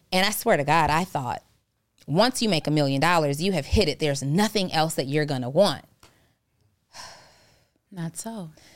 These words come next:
Speaker 1: Not so, right? But I have to ask myself, is ambition dangerous?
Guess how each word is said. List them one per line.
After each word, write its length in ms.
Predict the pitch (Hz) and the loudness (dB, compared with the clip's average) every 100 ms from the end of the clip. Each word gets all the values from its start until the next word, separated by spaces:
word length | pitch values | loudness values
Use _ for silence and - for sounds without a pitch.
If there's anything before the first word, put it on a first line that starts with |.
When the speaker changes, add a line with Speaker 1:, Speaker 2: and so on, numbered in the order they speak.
| _ - | _ -4
Speaker 1:
Not 380 | 160 175 180 | -2 -2 -4
so, 560 | - - 170 156 156 147 | -6 -4 -2 -2 -6 -10
right? 380 | 156 156 170 170 - _ _ 147 | -4 -2 -2 -4 -12 _ _ -4
But 400 | 202 208 147 - _ _ _ _ _ _ _ _ _ _ _ _ _ _ _ _ _ _ _ _ 175 | 2 4 2 0 _ _ _ _ _ _ _ _ _ _ _ _ _ _ _ _ _ _ _ _ -4
I 20 | |
have 220 | 196 185 | -2 -2
to 200 | 165 - | -4 -4
ask 320 | 175 208 - 190 | -6 -8 -8 -8
myself, 560 | 170 156 - 147 143 | -8 -8 -8 -10 -8
is 180 | 156 151 - | -8 -8 -6
ambition 920 | 151 147 170 196 - 170 151 156 156 _ _ _ _ | -6 -4 -4 -4 -4 -4 -4 -6 -10 _ _ _ _
dangerous? 800 | - 214 254 147 156 160 - - | -10 -6 -6 -8 -16 -18 -20 -20